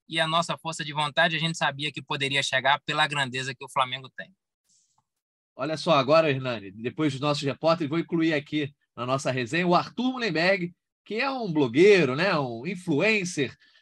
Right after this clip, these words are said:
Speaker 2: torcedor rubro-negro, a nossa voz da torcida aqui no podcast.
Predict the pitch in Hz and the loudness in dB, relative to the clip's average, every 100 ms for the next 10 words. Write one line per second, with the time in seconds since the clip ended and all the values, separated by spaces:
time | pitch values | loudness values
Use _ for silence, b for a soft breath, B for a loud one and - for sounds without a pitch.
0 | b 202 196 - 175 165 185 170 147 147 | b 0 2 2 2 4 2 2 0 2
1 | 185 170 170 156 170 180 165 151 165 151 | 2 2 0 0 -2 -2 -4 -2 -4 -4
2 | 147 147 - 147 143 147 147 131 - 151 | -8 -8 -6 -4 -4 -4 -4 -4 -2 -2
3 | 170 | -2